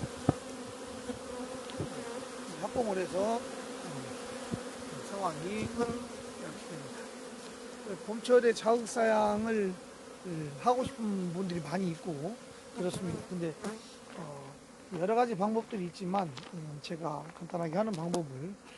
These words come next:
소개를 해드리겠습니다. 아이고, 그 장원벌, 장원벌, 그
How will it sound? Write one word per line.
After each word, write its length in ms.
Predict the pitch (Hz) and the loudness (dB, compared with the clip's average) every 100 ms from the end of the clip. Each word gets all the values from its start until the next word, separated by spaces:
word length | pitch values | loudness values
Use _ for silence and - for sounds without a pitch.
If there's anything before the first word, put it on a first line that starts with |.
| - - 175 | -16 -14 -14
소개를 360 | - 214 190 160 - | -8 -4 -2 -2 -4
해드리겠습니다. 680 | 175 170 165 139 - 131 - - - - - - - - - - - - - - - - - 277 - 240 233 - - - - - - - - - - - - - - - - - - - 226 - - | -8 -6 -8 -8 -10 -10 -12 -18 -20 -20 -20 -20 -20 -20 -20 -20 -20 -20 -20 -20 -18 -20 -20 -20 -20 -20 -20 -20 -20 -18 -20 -20 -20 -20 -20 -18 -18 -20 -18 -18 -18 -16 -16 -16 -16 -14 -10 -10 -6
아이고, 180 | 185 170 - - - - - - - - - - - - 254 | -4 -4 -6 -16 -16 -14 -14 -14 -14 -14 -14 -14 -14 -12 -2
그 240 | 180 156 - - - - - - | -2 -2 -6 -10 -14 -14 -14 -8
장원벌, 680 | - 170 233 247 214 180 139 - - - - - - - - - - | -2 6 8 10 8 6 2 -8 -14 -14 -14 -14 -12 -12 -12 -14 -10
장원벌, 1000 | - 190 233 285 269 240 214 190 156 151 - - - - - - | -4 4 6 6 8 10 10 6 2 -4 -8 -12 -14 -12 -8 -4
그 320 | 190 160 135 | -4 -4 -6